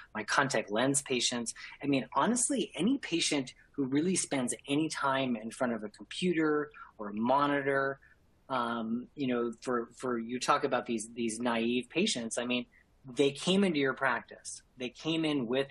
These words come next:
a symptom. Something's not right. So I, I, I think that, that it, we owe it to them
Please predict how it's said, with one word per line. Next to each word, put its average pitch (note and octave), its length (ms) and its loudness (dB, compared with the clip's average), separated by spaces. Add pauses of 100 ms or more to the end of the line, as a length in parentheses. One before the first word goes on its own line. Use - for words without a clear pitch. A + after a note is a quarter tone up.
a C3 140 -2
symptom. B2 640 -2 (200)
Something's C#3+ 640 0
not A#2+ 280 -2
right. G#2+ 360 -8 (260)
So B2 420 2 (140)
I, - 260 -2
I, C3+ 180 0
I C3 60 0
think D3 300 0
that, B2 280 0
that A#2 200 0 (240)
it, B2+ 180 -2 (120)
we D3+ 240 4
owe C#3+ 180 4
it D#3 120 0
to C#3 80 -2
them C#3+ 440 0